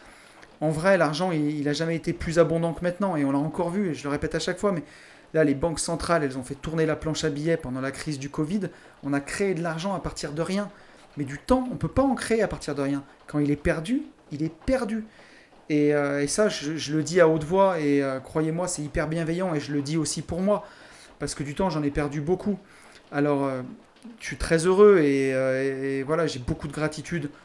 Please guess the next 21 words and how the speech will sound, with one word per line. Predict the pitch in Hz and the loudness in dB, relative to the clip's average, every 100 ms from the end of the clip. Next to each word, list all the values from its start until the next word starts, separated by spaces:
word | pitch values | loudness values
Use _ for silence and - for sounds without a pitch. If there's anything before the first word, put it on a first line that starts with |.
| - | -18
pour | - 131 | -14 -8
tout | 151 | -8
ce | |
que | - | -4
j'ai | 147 151 | -2 0
dans | 147 | 0
ma | 147 143 | 0 -2
vie, | 170 170 | -4 -4
et, | 127 127 127 127 131 - - - - 131 | -4 -4 -6 -10 -14 -20 -20 -20 -14 -12
et | |
franchement, | - 147 - 170 156 | -6 -8 -4 -2 0
et | 139 | 0
je | 127 | -2
dis | 123 | -4
merci, | 147 143 - 180 | -4 -2 -4 -2
et | 151 | -4
je | |
dirai | 123 135 139 | -4 -6 -4
jamais | 147 147 | -2 -4
assez | 143 151 | -4 -4
merci | 151 - 175 | -4 -4 -6